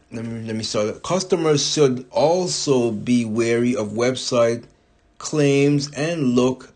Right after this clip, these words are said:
out for websites with spelling errors, often a sign that they were created by scammers overseas.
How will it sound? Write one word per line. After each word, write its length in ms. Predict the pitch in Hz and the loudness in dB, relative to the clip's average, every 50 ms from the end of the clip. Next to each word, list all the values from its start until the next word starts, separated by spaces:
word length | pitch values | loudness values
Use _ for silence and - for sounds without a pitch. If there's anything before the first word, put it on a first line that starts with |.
| _ | _
out 300 | - 104 117 120 123 120 | -2 2 2 2 2 0
for 340 | - - - 135 123 113 107 | -6 -8 -4 -2 0 0 0
websites 680 | 101 110 127 139 - - - 131 117 113 117 117 113 - _ _ _ _ _ _ _ _ - - | 0 0 0 0 0 -2 -2 0 2 2 2 0 -2 -8 _ _ _ _ _ _ _ _ -14 -6
with 200 | - 135 139 131 | 0 0 0 0
spelling 600 | - - - - - 143 143 147 156 156 151 120 | 0 -4 -4 -2 0 2 4 4 4 2 0 0
errors, 600 | 117 123 120 117 117 113 113 117 123 123 - - _ - | 0 0 2 2 2 2 0 0 -2 -4 -6 -10 _ -4
often 440 | 113 135 156 156 151 - 185 180 175 | -2 0 -2 -2 -4 -8 -8 -6 -4
a 80 | 165 | -4
sign 640 | - - - 127 120 117 113 113 113 117 120 120 - _ _ _ _ | -4 -2 0 0 2 2 0 0 -2 -4 -6 -8 -12 _ _ _ _
that 300 | - - 127 127 123 117 | -8 -6 -4 -4 -4 -4
they 200 | 123 151 165 170 | -4 -2 0 0
were 240 | 165 156 147 135 127 | 0 2 2 0 0
created 720 | 127 - - 147 131 127 123 123 123 127 127 123 123 120 110 | -2 -4 -2 0 2 2 2 4 2 2 2 2 0 -2 -2
by 220 | 117 117 113 113 | 0 0 0 0
scammers 760 | 110 - - - - 120 120 117 120 120 120 120 120 120 - - | -2 -4 -6 -6 -4 -4 -2 -2 -2 -2 -2 -4 -4 -6 -6 -6
overseas. 840 | 107 113 113 107 110 110 - - 143 156 156 135 107 90 - - | -4 -4 -4 -4 -6 -8 -6 -6 -4 -2 -2 -2 -4 -4 -8 -12